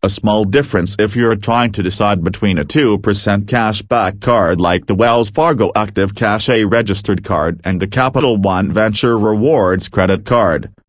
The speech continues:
which earns two miles per dollar on most purchases. If you spent two thousand dollars a month,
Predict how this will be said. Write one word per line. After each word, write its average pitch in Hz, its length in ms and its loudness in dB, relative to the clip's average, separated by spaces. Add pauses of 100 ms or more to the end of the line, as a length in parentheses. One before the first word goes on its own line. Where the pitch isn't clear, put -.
(160)
which 101 220 -2
earns 120 280 0
two 135 240 0
miles 104 400 0
per 151 140 0
dollar 104 380 2
on 101 140 0
most 104 320 0
purchases. 92 840 -4 (140)
If 98 220 0
you 104 80 0
spent 101 500 -4
two 175 180 2
thousand 117 520 0
dollars 90 480 0
a 101 40 2
month, 98 400 0